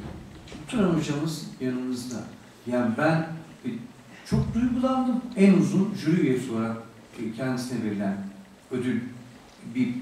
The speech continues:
bir plaketin verilmesine. Ben bu insanların, e, ülkemizin sanatına çok değerli şeyler kattıklarına düş-, inanıyorum. Buradaki arkadaşlarımızın, e,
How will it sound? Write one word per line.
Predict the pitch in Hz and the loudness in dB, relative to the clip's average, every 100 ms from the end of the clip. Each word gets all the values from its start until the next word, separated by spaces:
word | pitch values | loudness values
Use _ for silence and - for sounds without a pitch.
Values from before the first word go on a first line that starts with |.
| 123 | -6
bir | 135 | -6
plaketin | 120 110 117 107 107 | -4 -4 -4 -4 -2
verilmesine. | 98 98 92 - - - - - - - - | -2 -2 -2 -6 -10 -12 -14 -20 -20 -16 -2
Ben | 156 160 - - - - 123 - - | 0 2 0 -8 -6 -6 -6 -10 -2
bu | 139 185 | 6 6
insanların, | 165 - 147 131 123 - - - - - - - | 6 2 0 0 0 -2 -2 -4 -4 -6 -8 -2
e, | 120 104 101 - - | 2 2 0 -8 -4
ülkemizin | 143 139 - 160 156 156 151 - | 0 2 2 4 4 2 0 -2
sanatına | 147 139 123 135 135 | -2 0 0 -2 0
çok | 190 - - | 0 0 0
değerli | 127 - 165 | 2 2 0
şeyler | 214 220 - | -2 -4 -4
kattıklarına | 160 - - 117 98 95 | -6 -6 -8 -6 -6 -6
düş-, | - - - - - - 107 | -8 -14 -18 -14 -10 -6 -4
inanıyorum. | 95 95 - 104 | -4 -4 -6 -8
Buradaki | 131 147 151 - | -6 -6 -6 -8
arkadaşlarımızın, | 147 131 135 131 - 135 127 120 143 156 - - - | -6 -6 -6 -8 -6 -4 -4 -4 -6 -8 -12 -18 -16
e, | - | -4